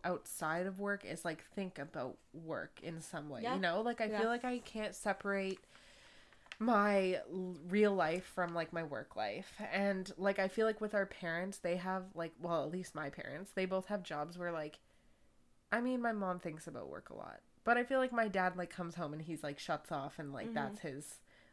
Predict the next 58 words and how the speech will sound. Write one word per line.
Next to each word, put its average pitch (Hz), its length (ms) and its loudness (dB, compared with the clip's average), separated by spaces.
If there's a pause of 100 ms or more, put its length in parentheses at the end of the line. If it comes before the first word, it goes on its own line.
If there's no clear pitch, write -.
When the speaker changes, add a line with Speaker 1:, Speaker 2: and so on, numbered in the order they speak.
Speaker 1:
like, 208 160 4
that's 180 220 4
his 185 180 -2
evening 156 380 -2
now. 135 180 -2
And 143 100 -6
then 143 120 -4
the 156 80 -8
next 143 220 -8
day 160 100 -4
he 160 120 -4
goes 135 220 -6
back - 280 -8
to - 60 -8
work. - 380 -10
Speaker 2:
Yeah. 202 320 2 (140)
Speaker 1:
I 190 80 2
feel 220 200 2
like 214 180 -2 (440)
a 196 60 4
lot 190 280 4
of, 190 140 -4
like, 180 100 0
people 185 280 -4
our 175 260 2
age 160 200 -4
have 160 260 -2
these 160 220 -2
jobs 170 440 0
where 160 120 -2
they're, 147 240 -4
like, 156 240 -8
constantly 180 600 -4
on 160 200 -2
their 165 120 -2
phones 196 400 -2
or, 170 120 0
like, 170 200 -6
required 175 560 2
to 214 80 -2
be 175 120 4
Speaker 2:
Mm-hmm. 170 80 4
Speaker 1:
available. 170 580 0
And 160 160 -2
it's 190 140 -6
like, 165 140 2
Speaker 2:
Mm-hmm. 214 100 -6 (280)
Speaker 1:
you 196 120 0
don't 185 440 4
know 185 220 6
when 165 460 0
to 175 120 -6
turn 170 260 -6
off. 175 320 -4
Like, 160 160 -4
you 180 200 0
need 170 220 -2
to 175 100 -4